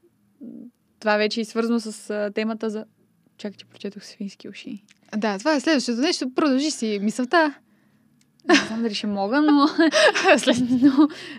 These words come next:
Speaker 1: имам предвид, че, е, понякога, нали, суета е, суетата е някакъв щит, с който се опитваш да
Speaker 2: Това е така, да.
Speaker 1: скриеш някаква част от себе си.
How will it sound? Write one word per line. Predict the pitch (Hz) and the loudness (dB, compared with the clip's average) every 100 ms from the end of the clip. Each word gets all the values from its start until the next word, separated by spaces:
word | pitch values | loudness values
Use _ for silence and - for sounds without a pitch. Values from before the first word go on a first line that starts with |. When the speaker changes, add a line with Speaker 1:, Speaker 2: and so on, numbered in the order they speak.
| - | 0
Speaker 1:
имам | 233 269 254 | 2 4 4
предвид, | 254 240 254 | 2 0 -2
че, | - 262 262 | 0 2 2
е, | 254 240 233 240 - _ | 0 -2 -6 -14 -20 _
понякога, | - 226 226 233 | -6 -2 0 0
нали, | 240 233 | -2 -2
суета | - 226 214 208 | -2 -4 -2 -2
е, | 214 220 220 208 | 0 0 -2 -4
суетата | 220 214 208 214 226 | -2 -2 -2 -4 -4
е | |
някакъв | 214 208 214 | -6 -6 -10
щит, | - 247 240 _ _ | -6 -4 -4 _ _
с | - | -16
който | - 190 | -14 -14
се | 214 | -18
опитваш | - 208 | -14 -10
да | 202 208 202 220 _ - - _ _ | -8 -8 -10 -12 _ -20 -20 _ _
Speaker 2:
Това | - 196 | -16 -16
е | |
така, | - - | -10 -6
да. | 202 175 - - _ | -6 -8 -12 -18 _
Speaker 1:
скриеш | - - 240 254 233 | -20 -4 0 0 -2
някаква | - 185 - | -6 -10 -12
част | - 196 - | -12 -12 -14
от | 202 | -14
себе | - - | -12 -12
си. | - - 226 | -14 -14 -14